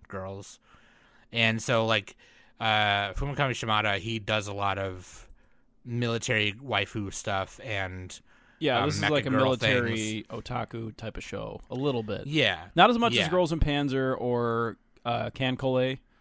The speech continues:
Speaker 2: Kantai Collection. Um,
Speaker 1: Yeah.
Speaker 2: Kantai Collection. I like, I say it the American way, but <laughs> Kantai.
Speaker 1: Kantai.
Speaker 2: Uh, <laughs>
Speaker 1: Can't I do
Speaker 2: Kantai.
Speaker 1: this?
Speaker 2: Yeah.
Speaker 1: Yeah, no,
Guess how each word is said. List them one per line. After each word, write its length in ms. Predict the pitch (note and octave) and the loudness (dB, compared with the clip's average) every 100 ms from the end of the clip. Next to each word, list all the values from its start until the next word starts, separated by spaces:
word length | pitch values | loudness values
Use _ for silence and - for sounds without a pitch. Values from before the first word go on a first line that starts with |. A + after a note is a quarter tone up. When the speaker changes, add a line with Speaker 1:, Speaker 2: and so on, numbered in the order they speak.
| _ - | _ -8
Speaker 2:
Kantai 320 | A#2+ A#2 A#2+ | -8 -4 -6
Collection. 520 | B2+ A#2+ - B2+ B2 - _ _ _ _ _ _ - | -4 -4 -4 -6 -6 -10 _ _ _ _ _ _ -8
Um, 440 | A2+ G#2+ G#2 G#2 - - - A#4 | -4 -4 -4 -8 -14 -20 -20 -6
Speaker 1:
Yeah. 380 | D#3 A2 D#2+ - _ - - | 0 2 0 -8 _ -20 -10
Speaker 2:
Kantai 380 | A#2 A2+ A2 A2 | -8 -6 -6 -6
Collection. 420 | A#2 A2 A#2 A2+ | -10 -10 -10 -10
I 120 | A#2+ | -6
like, 160 | B2 B2 | -4 -4
I 100 | C3 | -2
say 280 | B2+ - A#2+ | -4 0 0
it 140 | A#2+ - | 0 -4
the 80 | |
American 380 | A2 G#2+ G#2+ G#2+ | -8 -8 -10 -10
way, 180 | G#2+ G2+ | -10 -10
but 160 | G2+ - | -12 -8
<laughs> 800 | - - - - G#3 - - - | -8 0 0 4 2 2 -16 -4
Kantai. 540 | E3 F3 - A2+ G#2+ | -2 -2 0 0 2
Speaker 1:
Kantai. 520 | D#3 F#3 G#3 A3 - G3 - G3+ | 2 4 2 0 -6 -6 -6 -6
Speaker 2:
Uh, 60 | - - | -8 -8
<laughs> 200 | _ - | _ -16
Speaker 1:
Can't 320 | - D#3+ E3 | -2 0 4
I 100 | F#3 G3+ | 4 6
do 120 | C#3 | 4
Speaker 2:
Kantai. 120 | A2 G2+ | 2 0
Speaker 1:
this? 320 | G2 - - | -6 -14 -10
Speaker 2:
Yeah. 180 | A#2+ - - _ - - _ _ _ _ _ - | -8 -10 -16 _ -20 -20 _ _ _ _ _ -14
Speaker 1:
Yeah, 240 | G#2+ F#2 | -12 -12
no, 100 | F#2 | -14